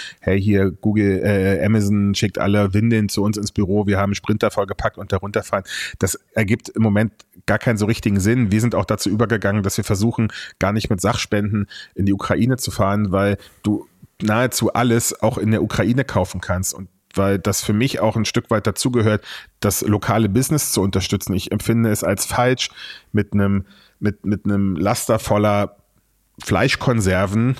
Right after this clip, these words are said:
oder was es da für, für, für absurde Triebe gab, wir selber ja auch.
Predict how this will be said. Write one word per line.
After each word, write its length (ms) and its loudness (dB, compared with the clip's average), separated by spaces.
oder 340 -2
was 160 -4
es 120 -2
da 100 0
für, 380 0
für, 300 0
für 260 -2
absurde 520 0
Triebe 280 0
gab, 280 0
wir 120 2
selber 300 2
ja 160 2
auch. 320 2